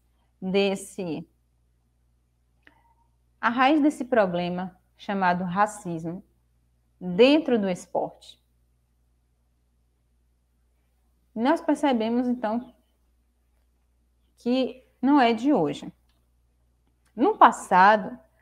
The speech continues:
as práticas racistas no esporte abrangiam a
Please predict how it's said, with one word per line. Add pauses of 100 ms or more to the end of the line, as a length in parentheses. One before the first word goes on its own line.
(140)
as
práticas
racistas
no
esporte (480)
abrangiam
a